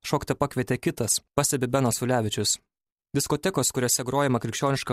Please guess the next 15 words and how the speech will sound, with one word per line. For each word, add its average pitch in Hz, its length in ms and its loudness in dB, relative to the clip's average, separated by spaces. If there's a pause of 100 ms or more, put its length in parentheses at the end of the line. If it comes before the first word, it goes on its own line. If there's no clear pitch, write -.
muzika 147 400 0
ir 127 80 0
kuriuose 127 380 0
apsieinama 139 420 0
be 113 140 2
alkoholio 120 480 2
ir - 80 -6
kitų 131 320 0
kvaišalų, 117 480 2 (320)
Lietuvoje 143 420 4
yra 139 160 4
vis 147 140 -2
dar 139 100 2
nedažnas 139 480 2
reiškinys, 147 560 0